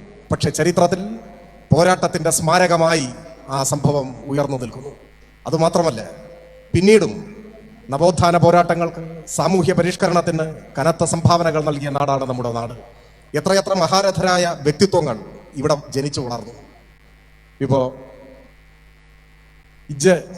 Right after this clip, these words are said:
നല്ലൊരു മനുഷ്യനാകാൻ നോക്ക്" എന്ന നാടകം എഴുതിയ ഇ കെ അയ്യമ്മു. നിങ്ങൾ നോക്കൂ,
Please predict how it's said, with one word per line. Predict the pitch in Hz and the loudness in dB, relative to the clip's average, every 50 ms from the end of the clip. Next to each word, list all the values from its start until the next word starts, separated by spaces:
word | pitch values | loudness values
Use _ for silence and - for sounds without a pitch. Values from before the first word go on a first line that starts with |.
| - - - - - - - - - - | -20 -20 -20 -20 -20 -20 -20 -18 -6 2
നല്ലൊരു | 143 160 160 196 208 190 185 | 2 4 6 6 6 6 6
മനുഷ്യനാകാൻ | 170 160 151 175 190 - 233 208 196 185 175 170 160 156 | 4 4 2 2 2 4 4 4 4 6 4 2 2 2
നോക്ക്" | 151 147 147 - 139 104 - - - - - - - - 147 151 | -2 -4 -4 -6 -12 -14 -14 -18 -20 -20 -20 -20 -20 -10 -10 -4
എന്ന | 156 156 | -4 -2
നാടകം | 135 139 139 147 147 123 113 104 95 85 - - - | 0 0 2 0 2 0 0 -4 -6 -14 -16 -12 -4
എഴുതിയ | 156 147 151 139 139 143 | -4 -2 0 0 0 0
ഇ | 131 127 139 160 | 0 0 -2 -2
കെ | 156 165 156 | -2 -2 -2
അയ്യമ്മു. | 139 131 131 135 131 131 113 104 98 - - - - - - - - - - - _ _ _ - | 0 0 0 -2 -2 -4 -6 -10 -12 -18 -20 -20 -20 -20 -20 -20 -20 -20 -20 -20 _ _ _ -2
നിങ്ങൾ | 190 208 226 | 2 2 4
നോക്കൂ, | 220 220 220 214 214 208 202 | 4 4 2 4 0 -2 -2